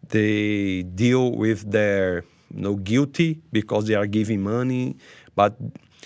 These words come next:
wh-, what's happening to everyone that is doing that? They are just, just going very slowly in a very smooth ladder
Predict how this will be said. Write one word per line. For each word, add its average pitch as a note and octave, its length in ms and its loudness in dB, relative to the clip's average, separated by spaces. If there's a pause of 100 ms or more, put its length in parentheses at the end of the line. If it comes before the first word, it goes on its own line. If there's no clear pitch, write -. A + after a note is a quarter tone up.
(180)
wh-, - 260 0
what's C3 240 4
happening D3 560 2
to G#2 520 0
everyone B2+ 460 2
that G#2 180 2
is G2+ 120 -2
doing A#2+ 320 -2
that? F2 380 0
They G#2 180 0
are G2+ 320 2 (540)
just, A#2+ 480 0
just A#2 340 0 (120)
going B2+ 420 0
very A2+ 340 2
slowly B2+ 960 0 (440)
in G#2 120 -4
a F#2+ 60 -2
very A#2 380 2
smooth A2 580 0
ladder A2 600 0